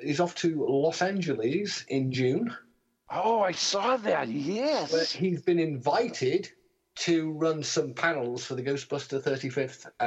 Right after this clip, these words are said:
Speaker 1: anniversary convention.
Speaker 2: Oh, I'll have to go
Speaker 1: And,
Speaker 2: now.
Speaker 1: and he gets to, um, what is it? You get to hold Dan Aykroyd's napkins.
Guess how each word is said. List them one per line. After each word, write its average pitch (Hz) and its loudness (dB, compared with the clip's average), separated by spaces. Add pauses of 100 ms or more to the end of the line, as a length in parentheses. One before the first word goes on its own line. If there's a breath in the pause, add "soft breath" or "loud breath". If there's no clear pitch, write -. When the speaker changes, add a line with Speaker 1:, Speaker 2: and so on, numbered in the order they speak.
(220)
Speaker 1:
anniversary 131 0
convention. 139 -2 (480)
Speaker 2:
Oh, 135 2
I'll 131 2
have 147 -10
to - -10
go - -6
Speaker 1:
And, 127 2
Speaker 2:
now. - -4 (540)
Speaker 1:
and 127 0
he 151 0
gets - -2
to, 143 0
um, 135 0
what 156 2
is 135 -4
it? 160 0
You 143 -2
get 156 0
to 156 -2
hold 147 2
Dan 143 2
Aykroyd's 131 -2
napkins. - -6